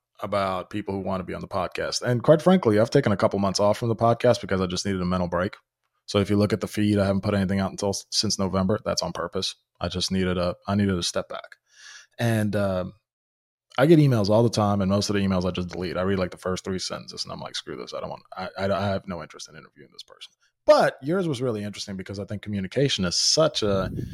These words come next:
crucial aspect of life and the ability to effectively communicate, because I truly believe that if you eff-,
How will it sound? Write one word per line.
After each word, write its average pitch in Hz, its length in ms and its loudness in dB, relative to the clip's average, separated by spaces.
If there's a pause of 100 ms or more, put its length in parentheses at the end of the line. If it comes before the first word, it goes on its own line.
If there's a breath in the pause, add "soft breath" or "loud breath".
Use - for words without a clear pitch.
(840 loud breath)
crucial 131 520 6
aspect 110 420 2
of 92 120 -4
life 92 340 -2 (1200)
and 113 120 2
the 104 80 8
ability 104 540 4
to 92 180 0
effectively 90 520 -4
communicate, 92 600 0
because 92 280 -4
I 92 80 -2
truly 98 320 -2
believe 92 360 0
that 90 140 0
if 90 180 -2
you 87 120 -2
eff-, - 180 -14